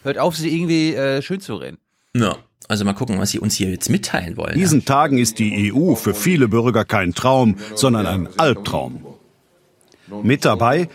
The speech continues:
Speaker 3: die A F D mit Spitzenkandidat Jörg Meuthen.
Speaker 2: Aha, super cool, weil ist das jetzt der Deutschlandbezug, den man jetzt plötzlich drin hat, ja?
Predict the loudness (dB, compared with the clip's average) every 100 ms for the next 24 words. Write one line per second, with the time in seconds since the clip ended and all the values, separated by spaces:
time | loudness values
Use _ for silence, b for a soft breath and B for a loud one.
0 | _ -2 2 0 2 0 2 2 0 -2
1 | 0 0 0 2 2 2 0 2 0 0
2 | 0 0 0 -2 -8 -10 -12 -20 _ _
3 | _ _ _ _ _ _ _ _ -14 -8
4 | -4 -4 -4 -10 -6 -4 -4 -4 -2 0
5 | 0 -4 _ -6 -2 -2 -2 -4 -4 -2
6 | -2 -2 -4 -6 -8 -10 -10 -8 -6 -2
7 | 0 -2 -4 -4 -2 -4 -4 -4 -4 -6
8 | -8